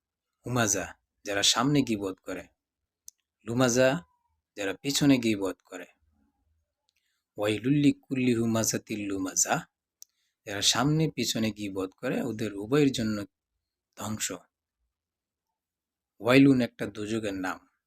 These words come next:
যারা গীবত করবে তাদেরকে সেই দুজক বা জাহান্নামে দেওয়া হবে।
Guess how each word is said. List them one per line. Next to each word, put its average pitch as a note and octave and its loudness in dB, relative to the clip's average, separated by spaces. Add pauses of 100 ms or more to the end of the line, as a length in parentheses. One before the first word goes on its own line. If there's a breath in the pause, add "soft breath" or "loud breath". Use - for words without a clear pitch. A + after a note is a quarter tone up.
(580)
যারা F#2+ -6
গীবত G#2+ -2
করবে D#3+ 2 (680)
তাদেরকে G#2 -6
সেই A2 0 (840)
দুজক A2+ -8
বা G#2 -6
জাহান্নামে C#3 2
দেওয়া G#2+ 0
হবে। F2 -6